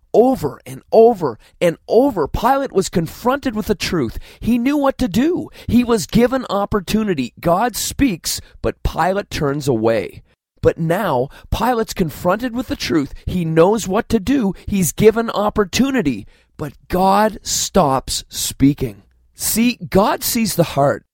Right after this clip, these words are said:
and Jesus knew Pilate's heart, and he knew Pilate had hardened his heart, and it was over for Pilate, so there was nothing more for God to say. And that, for me, is the scariest part of this whole story. And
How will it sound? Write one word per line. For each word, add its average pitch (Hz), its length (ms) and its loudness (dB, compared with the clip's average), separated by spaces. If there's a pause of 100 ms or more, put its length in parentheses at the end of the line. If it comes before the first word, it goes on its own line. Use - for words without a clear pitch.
(240)
and 185 180 0
Jesus 240 540 0
knew 180 220 0
Pilate's 175 460 0
heart, 208 320 -2
and 196 120 0
he 220 100 0
knew 214 280 0
Pilate 202 460 -2
had 170 140 -4
hardened 233 460 -2
his 147 140 0
heart, 101 340 -2 (340)
and 202 140 2
it 196 140 0
was 175 180 4 (100)
over 220 380 4
for 147 160 0
Pilate, 214 560 -2
so 180 220 0
there 180 100 0
was 170 220 -2
nothing 220 380 0
more 170 200 2
for 202 140 -4
God 151 320 0
to 208 60 2
say. - 540 -4 (520)
And 151 240 -2
that, 220 260 0
for 160 240 -4
me, 147 460 0 (280)
is 151 260 4
the 151 100 2
scariest 214 800 -2
part 131 260 0
of 123 140 -2
this 127 180 0
whole 151 320 -2
story. 120 640 -2 (280)
And 185 200 0